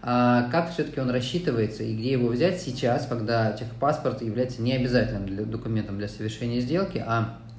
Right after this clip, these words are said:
данные, которые содержатся в существующих техпаспортах, уже давно не актуальны? Ну, вот типичная ситуация, когда технический паспорт на квартиру содержит информацию по физизносу пятьдесят пять процентов.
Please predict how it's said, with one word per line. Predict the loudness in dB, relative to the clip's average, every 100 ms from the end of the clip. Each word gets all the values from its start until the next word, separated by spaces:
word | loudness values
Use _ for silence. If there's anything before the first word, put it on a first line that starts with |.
| -16 -10
данные, | -2 2 4 2
которые | 0 -2 0
содержатся | 0 2 2 2 -6
в |
существующих | -4 -6 -2 0 2 0 -4
техпаспортах, | -6 -6 -4 -2 -2 -2
уже | 0 2
давно | 2 4
не | 2
актуальны? | 2 0 -2 -2 -6 -12 -14 -14 -14 -18 -20 -20 -6
Ну, | 0
вот | 0
типичная | 0 0 0 -2
ситуация, | 0 4 6 4 0
когда | 2 6 6 6 2 0 -6 -8
технический | -2 0 0
паспорт | 2 2 2 -2
на | -2
квартиру | 0 -2 -2 -6
содержит | -4 -2 0 -2
информацию | -2 0 -2 -4
по |
физизносу | -6 -2 2 2 2 2 0 0 -4 -14 -18
пятьдесят | 2 8 8 6
пять | 4 4 2
процентов. | -4 -2 -2 -2